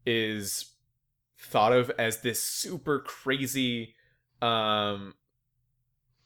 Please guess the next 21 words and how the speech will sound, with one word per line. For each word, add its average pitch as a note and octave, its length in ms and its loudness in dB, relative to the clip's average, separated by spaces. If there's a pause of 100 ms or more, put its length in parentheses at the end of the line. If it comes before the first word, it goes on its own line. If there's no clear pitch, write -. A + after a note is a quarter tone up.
(440)
combative A#2+ 1080 4
war G#2+ 600 2 (160)
between, G#2+ 540 -6
um, F2 600 -6 (920)
be-, C3+ 200 -4
be-, B2+ 100 0
between A2+ 500 -4
console A#2+ 360 -2
makers F#2 460 -4 (560)
versus C#3 720 2 (180)
what C3 240 4
happened C3 600 0 (120)
in D3 140 2
our C#3 240 6
own C#3+ 220 2
era, A#2+ 420 6
which B2+ 280 0
w-, B2+ 160 -14 (100)
was A#2+ 520 -2
a A#2 60 0
lot G#2+ 560 0